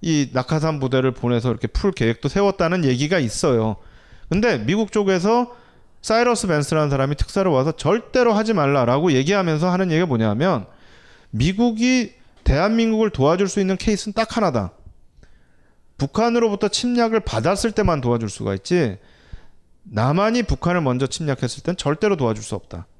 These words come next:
이걸 가지고 이제 사이러스 밴스하고 박정희가 한판을 벌입니다, 청와대에서. 근데 사실 그런 부분에서 미국 쪽에선 이걸 못하게 막는데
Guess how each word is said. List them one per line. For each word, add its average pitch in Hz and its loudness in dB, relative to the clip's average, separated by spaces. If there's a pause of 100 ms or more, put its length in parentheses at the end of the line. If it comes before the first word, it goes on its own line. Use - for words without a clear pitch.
(600)
이걸 214 2
가지고 190 2
이제 156 0
사이러스 170 0
밴스하고 123 0
박정희가 113 -4
한판을 170 -2
벌입니다, 127 0
청와대에서. 98 -6 (720)
근데 226 2
사실 233 0
그런 233 2
부분에서 196 2
미국 185 -2
쪽에선 180 0
이걸 156 0
못하게 165 0
막는데 123 0